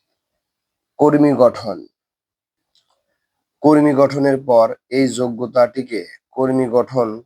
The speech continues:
কাজে ব্যবহার করতে হবে। কর্মী গঠন হলো যিনি কাজ করেন। কর্মী কি কাজ করবেন?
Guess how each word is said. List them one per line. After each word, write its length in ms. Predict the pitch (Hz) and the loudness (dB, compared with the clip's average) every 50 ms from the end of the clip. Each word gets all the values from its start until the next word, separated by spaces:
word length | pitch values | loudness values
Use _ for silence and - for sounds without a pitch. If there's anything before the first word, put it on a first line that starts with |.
| _ _ | _ _
কাজে 500 | - 127 131 123 117 113 107 101 113 139 - _ _ _ _ _ _ _ _ _ _ _ _ _ _ 104 | 2 2 2 2 0 -4 -6 -8 -8 -12 -16 _ _ _ _ _ _ _ _ _ _ _ _ _ _ 0
ব্যবহার 460 | 107 120 117 117 131 139 139 131 131 | 2 2 4 4 2 0 -2 -4 -4
করতে 300 | 127 120 110 - - 113 | -6 -8 -10 -10 -12 -16
হবে। 340 | 98 - 107 98 90 85 - - _ _ _ _ _ _ _ _ _ _ _ _ _ _ _ _ _ _ _ _ _ _ _ _ _ _ | -12 -10 -10 -10 -10 -14 -18 -20 _ _ _ _ _ _ _ _ _ _ _ _ _ _ _ _ _ _ _ _ _ _ _ _ _ _
কর্মী 340 | - 127 131 135 135 135 131 | 0 2 4 4 4 2 2
গঠন 380 | 117 127 123 117 139 139 131 131 | 2 2 0 2 0 -2 -4 -2
হলো 460 | 127 127 123 123 117 107 107 131 151 _ _ _ _ _ _ _ _ _ _ | -2 -2 -2 0 0 -2 -4 -6 -10 _ _ _ _ _ _ _ _ _ _
যিনি 320 | 104 101 117 123 127 131 123 | -8 -6 -4 -2 -2 -2 -2
কাজ 380 | - - 120 120 117 - - | 0 0 2 2 0 -2 -8
করেন। 500 | - - 113 107 104 101 95 90 82 76 _ _ _ _ _ _ _ _ _ _ _ _ _ _ _ _ _ _ _ _ _ _ _ _ _ _ _ _ _ _ _ _ _ _ _ _ _ _ _ _ _ | -8 -6 -4 -4 -4 -4 -8 -8 -12 -16 _ _ _ _ _ _ _ _ _ _ _ _ _ _ _ _ _ _ _ _ _ _ _ _ _ _ _ _ _ _ _ _ _ _ _ _ _ _ _ _ _
কর্মী 520 | - 139 147 143 139 139 139 139 135 131 135 - | 2 2 2 4 2 2 0 0 0 -2 -4 -6
কি 160 | 139 151 151 | -6 -4 -4
কাজ 320 | 147 - 131 123 - - | 0 2 2 2 0 -4
করবেন? 480 | - _ 120 113 110 101 101 95 90 | -12 _ -12 -12 -10 -10 -10 -10 -12